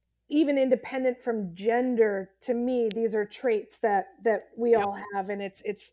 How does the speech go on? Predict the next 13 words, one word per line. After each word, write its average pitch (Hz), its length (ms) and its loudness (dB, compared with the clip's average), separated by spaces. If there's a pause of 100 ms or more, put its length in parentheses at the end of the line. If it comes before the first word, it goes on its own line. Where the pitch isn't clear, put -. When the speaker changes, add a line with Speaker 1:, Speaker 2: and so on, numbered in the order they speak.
(280)
Speaker 1:
asking 240 400 -2
yourself, 220 440 2
have 220 180 -4
you 220 340 -4
over, 233 840 4 (460)
you 269 140 -4
know, 190 240 -2 (500)
overdeveloped 240 1080 6
one 220 240 0
side 202 380 -2
of 175 140 -10
these, 175 260 -10 (240)
these, 185 640 -8